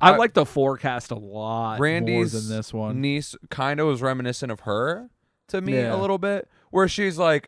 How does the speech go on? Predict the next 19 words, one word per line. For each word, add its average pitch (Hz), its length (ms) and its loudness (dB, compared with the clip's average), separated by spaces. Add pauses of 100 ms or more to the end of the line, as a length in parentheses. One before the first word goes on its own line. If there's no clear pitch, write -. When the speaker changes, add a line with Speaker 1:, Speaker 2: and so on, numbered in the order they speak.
(140)
Speaker 2:
the 175 140 0
movie 160 340 4
geek, 170 320 -4 (360)
but 202 140 6
she's 233 240 -4
not 214 180 0
really 170 220 0
undercover 139 680 0
movie 175 300 0
geek, 120 80 2 (120)
Speaker 1:
Yeah. 107 60 -6
Speaker 2:
more 160 160 2
so 151 280 2
movie 139 340 0
geek, 143 280 -4
but 139 200 -2
also 131 640 4
just, 110 340 -6
like, 113 340 0